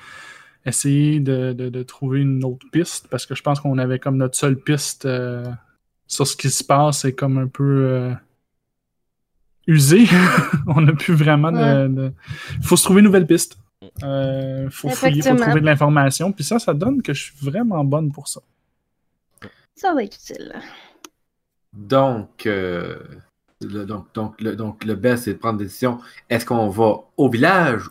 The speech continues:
Speaker 3: ou on, on, ou on continue avec une nouvelle piste ?
Speaker 2: Ben,
Speaker 1: Ben, je pense que les deux sont pas mal la même
Speaker 2: reliés,
Speaker 1: chose. Je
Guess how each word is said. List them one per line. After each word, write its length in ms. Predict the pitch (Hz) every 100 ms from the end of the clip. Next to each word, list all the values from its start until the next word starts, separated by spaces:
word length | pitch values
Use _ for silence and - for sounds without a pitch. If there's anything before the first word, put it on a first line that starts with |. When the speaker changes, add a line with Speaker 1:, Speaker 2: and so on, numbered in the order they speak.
| -
Speaker 3:
ou 160 | 127
on, 60 | 110 -
on, 380 | 110 92 120 143
ou 180 | 131
on 40 | 120
continue 400 | 110 - 131 127
avec 420 | - 117 120 - -
une 220 | 110 104
nouvelle 320 | 104 107 92
piste ? 540 | - - - - - - - _ _ _ _ _ - - _ _ _ - _ _ _ _ _ _ _ _
Speaker 2:
Ben, 180 | - 214
Speaker 1:
Ben, 60 | 185
je 80 | 180
pense 160 | -
que 80 | 196
les 200 | 160 147
deux 200 | 139 202
sont 320 | - 151 147
pas 160 | 147 151
mal 540 | 156 170 175 165 156
la 200 | 147 147
même 260 | 143 143 147
Speaker 2:
reliés, 120 | 233
Speaker 1:
chose. 160 | 214
Je 80 | 226